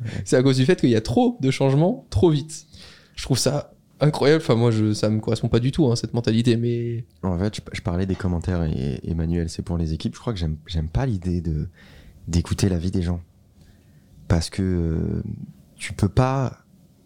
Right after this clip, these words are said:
Speaker 1: vouloir être innovant en écoutant l'avis des gens. C'est impossible. Tu peux être innovant en écoutant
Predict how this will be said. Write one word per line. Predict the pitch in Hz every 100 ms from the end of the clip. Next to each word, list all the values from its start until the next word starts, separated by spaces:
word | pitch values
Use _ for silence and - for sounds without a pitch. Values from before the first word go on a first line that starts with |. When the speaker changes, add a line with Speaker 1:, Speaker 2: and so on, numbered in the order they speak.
| - 107
Speaker 1:
vouloir | 98 107 101 110 98
être | 87 -
innovant | 101 95 98 - _ _ - _ _ _ _ _ _ _ -
en | 117 110
écoutant | 98 - 104
l'avis | 95 87
des | 87
gens. | 80 82 - - - -
C'est | - 98
impossible. | 95 92 95 - _ _ - -
Tu | -
peux | 104
être | 98 -
innovant | 92 87 98
en | 90
écoutant | 82 - - 85